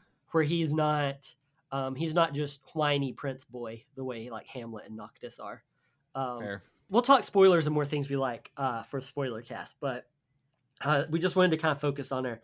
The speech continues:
Speaker 1: initial impressions here. Uh, and I think, a-, again, I think it's just because there's a lot of issues, especially early on, uh, with the story, where
Speaker 2: Right.
Speaker 1: it's just kind of the pacing, some of the pacing feels off.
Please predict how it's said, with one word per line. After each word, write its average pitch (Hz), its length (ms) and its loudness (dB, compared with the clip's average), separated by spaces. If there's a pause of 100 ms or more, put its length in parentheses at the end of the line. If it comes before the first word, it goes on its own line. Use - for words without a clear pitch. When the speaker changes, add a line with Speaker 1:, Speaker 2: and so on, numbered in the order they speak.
(320)
Speaker 1:
initial 143 420 2
impressions 131 580 -4
here. 160 400 2 (360)
Uh, 139 140 0
and 147 140 2
I 156 60 4
think, 175 340 2 (760)
a-, 226 180 2
again, 240 360 10
I 175 80 6
think 214 200 4
it's - 220 -4
just 165 200 0
because 160 480 2
there's 151 180 -2
a 147 40 -2
lot 151 240 2
of 127 180 -4 (140)
issues, 143 540 -2
especially 143 500 -4
early 139 280 -4
on, 135 400 -4 (180)
uh, 151 240 0
with 147 160 -4
the 156 100 -6
story, 175 420 0
where 123 80 6
Speaker 2:
Right. 110 160 6
Speaker 1:
it's - 140 -6
just 143 220 -8
kind 147 120 -2
of 131 60 -4
the 120 60 -8
pacing, 131 460 -6
some 151 120 -4
of 139 40 -2
the 117 60 -6
pacing 131 440 -10
feels 143 260 -4
off. 151 360 0